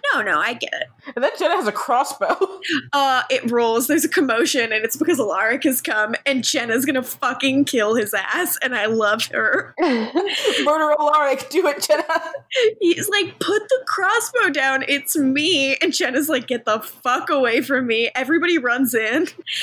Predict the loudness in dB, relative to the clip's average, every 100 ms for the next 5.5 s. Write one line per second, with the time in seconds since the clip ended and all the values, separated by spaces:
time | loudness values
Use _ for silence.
0 | -2 -2 -2 -2 0 0 0 0 -2 -2
1 | -2 0 0 0 0 2 2 4 2 2
2 | 0 0 2 2 2 0 -2 0 0 0
3 | -6 -6 -2 0 0 0 0 0 0 2
4 | 2 0 0 0 0 0 0 -2 -2 -2
5 | 0 0 0 -2